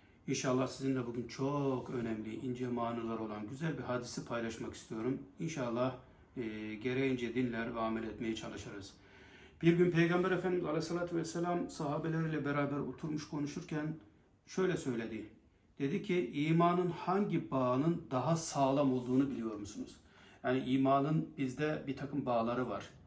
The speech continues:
Yani imanı bize bağlayan bağlar. "İşte onun hangisinin daha sağlam olduğunu biliyor musunuz?" dediler. Herkesin aklına gelen dediler ki, "Namazdır ya Resulallah."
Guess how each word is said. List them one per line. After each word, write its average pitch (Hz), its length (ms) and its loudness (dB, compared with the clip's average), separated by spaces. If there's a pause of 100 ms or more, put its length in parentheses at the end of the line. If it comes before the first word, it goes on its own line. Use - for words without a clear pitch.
(380)
Yani 113 340 -2
imanı 120 520 0
bize 117 280 -4
bağlayan 110 580 0
bağlar. 95 440 -6 (320)
"İşte - 180 -10
onun 175 300 4
hangisinin 165 600 2
daha 147 220 6
sağlam 135 400 2
olduğunu 127 380 2
biliyor 131 280 6
musunuz?" 113 500 -6 (320)
dediler. 135 400 0 (380)
Herkesin 151 380 4
aklına 117 400 0 (220)
gelen 135 380 2 (380)
dediler 135 400 0
ki, 160 340 0 (180)
"Namazdır 131 560 4 (100)
ya 117 200 0
Resulallah." 123 540 -2